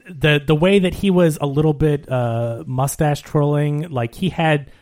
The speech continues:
Toothless dead to rights so many times in this movie. And I know he's the main character, and I know you're not gonna kill off Toothless, but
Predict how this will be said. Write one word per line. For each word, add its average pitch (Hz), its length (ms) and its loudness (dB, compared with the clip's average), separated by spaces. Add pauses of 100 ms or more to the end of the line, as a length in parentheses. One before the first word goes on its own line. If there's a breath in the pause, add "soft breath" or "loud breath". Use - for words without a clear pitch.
Toothless 135 440 0
dead 127 240 -2
to 117 80 -4
rights 117 300 -2
so 120 240 -2
many 127 180 -4
times 123 260 -4
in 127 60 -4
this 117 140 -8
movie. 110 340 -4 (280 soft breath)
And 165 80 -4
I 180 60 2
know 202 160 6
he's 196 100 4
the 175 80 4
main 160 200 2
character, 127 460 0
and 123 100 -2
I 135 80 -2
know 147 100 0
you're 143 160 0
not 123 180 -6
gonna 113 140 -8
kill 131 200 -4
off 113 220 -2
Toothless, 110 400 -6
but 127 240 -2